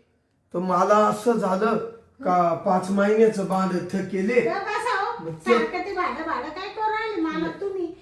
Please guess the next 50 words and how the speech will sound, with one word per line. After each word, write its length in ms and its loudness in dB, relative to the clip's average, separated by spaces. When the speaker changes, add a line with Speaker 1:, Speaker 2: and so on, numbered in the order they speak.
Speaker 1:
ते 60 -6
Speaker 2:
इकडं 260 -4
बातमी 420 -4
पसरवून 440 -6
देऊ 160 -4
का? 360 -4
Speaker 1:
नाही 180 4
ना 140 2
हो. 80 0
Speaker 2:
हे 120 0
सगळे 420 -6
फोटो, 500 -6
श-, 580 -12
व्हिडिओ 400 0
पाठवू 320 -4
का 120 -6
सगळीकडे? 460 -4
Speaker 1:
नाही 140 4
हो, 480 4
बाई. 140 2
Speaker 2:
जाऊ 140 0
का 120 -4
पोलीस 340 -6
स्टेशनला? 720 -4
Speaker 1:
नका. 180 2
Speaker 2:
करू 400 2
का 360 -4
कंप्लेंट? 600 0
Speaker 1:
नका 340 0
बाई. 160 4
Speaker 2:
बबनराव 640 0
मुसळे 520 4
तुमच्या 400 -4
नावाची. 880 -2
Speaker 1:
नाही 200 2
Speaker 2:
हा? 60 4
Speaker 1:
बाई. 100 -2
Speaker 2:
तुमच्याच 520 -2
घरात 340 -2
राहून 340 -2
तुमच्यावर 420 -4
तुमचा 400 -6
प्लॅन 320 -4
उलटून 400 -4
दिल 140 -2
बरं 260 -2
का 80 -8
तुम्हाला 300 -4
सांगते 360 -6
मी. 140 -6